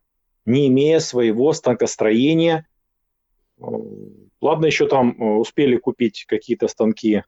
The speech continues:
на Западе, на Востоке. Самые такие, э, серьезные производители станков, э, это Германия, э, Южная Корея, ну, конечно, Китай на первом месте,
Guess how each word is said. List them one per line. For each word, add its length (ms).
на 120
Западе, 420
на 100
Востоке. 720
Самые 520
такие, 380
э, 40
серьезные 540
производители 420
станков, 680
э, 40
это 1080
Германия, 960
э, 600
Южная 380
Корея, 320
ну, 140
конечно, 400
Китай 320
на 100
первом 320
месте, 340